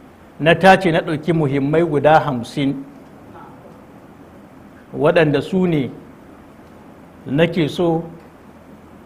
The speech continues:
in buɗe su, ta yadda ma dama aka tabbatar da ƙaryar shi da ƙaryar a-, 'yan aƙidar kogo cikin waɗannan abubuwa guda hamsin,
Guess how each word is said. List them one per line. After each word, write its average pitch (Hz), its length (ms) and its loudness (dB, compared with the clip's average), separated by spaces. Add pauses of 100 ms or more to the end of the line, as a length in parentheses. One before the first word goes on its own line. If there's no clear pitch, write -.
(180)
in 143 240 -2
buɗe 156 380 -2
su, - 140 -16 (640)
ta 175 100 2
yadda 131 480 2 (880)
ma 156 280 6
dama 214 360 6
aka 185 220 -2
tabbatar 180 580 -2 (140)
da 143 180 0 (240)
ƙaryar 190 380 6
shi - 240 -8 (1120)
da 135 140 0
ƙaryar 196 500 6
a-, 208 260 2
'yan 220 240 4
aƙidar 185 720 2 (840)
kogo 170 640 2
cikin 196 320 0
waɗannan 185 460 2
abubuwa 170 560 4
guda 147 320 6
hamsin, 151 560 -2